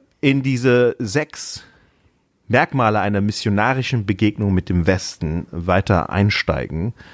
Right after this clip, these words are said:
und uns vor allem heute dieses fünfte Merkmal anschauen, will ich zwei Sachen tun. Erstens hätte ich echt Freude daran, von euch beiden zu hören, in was für eine Gemeinde seid ihr gerade? Wenn wir schon von Kirche heute sprechen,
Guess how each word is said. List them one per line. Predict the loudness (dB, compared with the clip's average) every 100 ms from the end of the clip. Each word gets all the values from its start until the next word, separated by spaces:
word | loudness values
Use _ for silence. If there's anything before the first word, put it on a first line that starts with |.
| -20 -20 _
und | -2 0 0 -2
uns | -2 -2
vor | -2 0
allem | 2 2 2
heute | 2 2 0 0 -6 -8
dieses | -6 -4
fünfte | -2 -2 0
Merkmal | 0 0 -4 -4
anschauen, | -4 -2 0 0 -4 -10 -20 -20 -20 -10
will | 0 0 2
ich | -2 -4 -8 -20 -10
zwei | 0 2
Sachen | 4 2
tun. | 0 0
Erstens | 2 2 2 -2 -2 -4 -12 -10
hätte | -4 -2 -2
ich | -6 -10 _ _ _ _
echt | -10 -6 -6 -6
Freude | 0 2 4
daran, | 2 2 0
von | 0 -2
euch | -2 -2
beiden | 0 0 -2
zu | -2 0
hören, | 0 -2 -4 -10 _ _ _ _ _
in | -2 0
was | 0 -2
für | -4
eine | -2
Gemeinde | 0 -2 -2 -4 -6
seid | -8 -10 -8
ihr | -12
gerade? | -10 -10 -12 -4
Wenn | 2 4 4
wir | 2
schon | 2 0
von | 2 0 0
Kirche | 2 2 2 0 2
heute | 2 0 -4
sprechen, | -6 -2 -2 -2 -6 -6